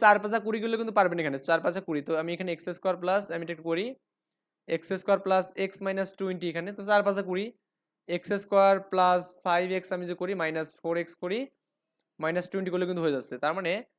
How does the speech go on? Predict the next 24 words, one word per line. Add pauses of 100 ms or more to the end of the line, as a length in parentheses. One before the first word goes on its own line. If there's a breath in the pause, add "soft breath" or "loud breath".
(500)
এক্স
কমন
নিলে (220)
এক্স
প্লাস (180)
ফাইভ, (120)
আর
এখানে
মাইনাস
ফোর
কমন
নিলে
কত? (120)
মাইনাসটা (100)
প্লাস
হবে
এখানে,
প্লাস (800)
ফাইভ
হবে।
তা
বা (640)
এক্স
প্লাস